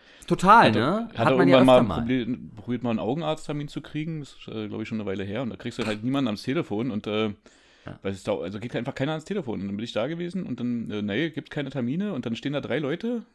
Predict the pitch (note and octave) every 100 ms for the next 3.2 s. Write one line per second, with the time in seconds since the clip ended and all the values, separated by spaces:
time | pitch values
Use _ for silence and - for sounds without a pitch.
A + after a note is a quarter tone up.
0 | _ A2+ A2 A2 - _ _ - A2+ E2+
1 | - A2+ - A#2+ D3+ E3 D3 C3 C#3 -
2 | - G2 D#3 C4 - _ - - - A#2
3 | - -